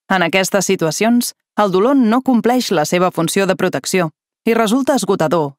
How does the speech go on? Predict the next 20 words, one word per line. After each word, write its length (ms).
i 80
molt 180
incapacitant 640
per 140
a 40
qui 140
el 120
pateix. 480
Els 200
avenços 440
en 120
neurociències 920
i 80
els 160
darrers 280
descobriments 680
en 160
neurofisiologia 960
del 160
dolor 280